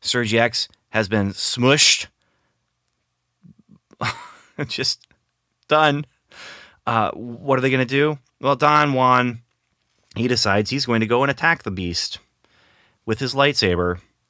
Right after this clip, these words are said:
And he's got the right idea because the beast is, a, you know, kind of scared of his lightsaber and realizes the lightsaber is death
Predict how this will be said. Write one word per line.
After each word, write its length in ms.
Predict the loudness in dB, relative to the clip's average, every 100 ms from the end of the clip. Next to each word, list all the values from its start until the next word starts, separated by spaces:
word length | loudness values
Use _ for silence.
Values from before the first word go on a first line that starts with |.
| _ _ _ _ _
And 260 | -4 -2 -2
he's 260 | -4 -6 -4
got 140 | 0
the 80 | 2
right 140 | 4
idea 440 | 4 2 2 0 -2
because 240 | -6 -4 -4
the 80 |
beast 300 | -4 -4 -2
is, 100 | -2
a, 40 | -4
you 200 | -4 -8 -6
know, 120 | -6
kind 200 | -4 -4
of 60 | 0
scared 420 | 0 0 0 2
of 80 | 0
his 120 | 0
lightsaber 720 | -2 -2 -2 -2 0 0 0
and 140 | -2 -4 -14 -20 _ _
realizes 640 | -8 0 2 4 2 2 0
the 80 |
lightsaber 540 | 2 4 4 2 2 2
is 180 | 0 0
death 400 | 2 2 2